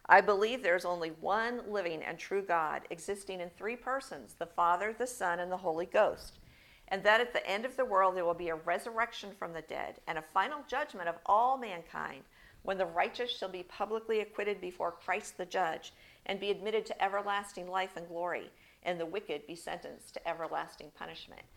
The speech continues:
Now, does that sound like a deist to you? It's not. You know, they, they were so, they recorded what they believed, and you can teach your kids the truth.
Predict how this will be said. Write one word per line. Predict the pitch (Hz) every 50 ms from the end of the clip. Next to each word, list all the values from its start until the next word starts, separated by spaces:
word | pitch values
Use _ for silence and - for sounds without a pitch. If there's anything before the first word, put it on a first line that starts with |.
| - - - - -
Now, | 170
does | 175 180 175
that | - 285 294 -
sound | - 311 311 285
like | 262 240 -
a | 214
deist | 202 202 202 196 190 196 - - -
to | 175
you? | 175 175 170 165 156 185 226 226 - - - - _ - - - - _ _ -
It's | - 220 - -
not. | - - 453 - - - - - - - _ -
You | 233 226
know, | 226 208 196
they, | 196 196 202 208 208 208 202 208 - -
they | 214 208
were | 202 196 196 196
so, | 202 - - - - - - - - - 226 240 247 240 240 247 254 254 254 254 - - - - - - - - - - - - - - - - - - - - - - - - - _ _
they | - 233 240
recorded | 226 233 233 233 - - - - 269 269 269 262 226 185 165 165 - -
what | 175 175 - -
they | 214 196
believed, | 196 196 202 180 175 202 196 170 165 - 90 104 - - -
and | - 190 185 185 180
you | 196 233 247 254
can | 247 - 247 240
teach | - - 240 233 233 -
your | - 202 214
kids | - - 233 208 190 196 -
the | - - 180
truth. | - - - - - 233 240 208 127 - - - -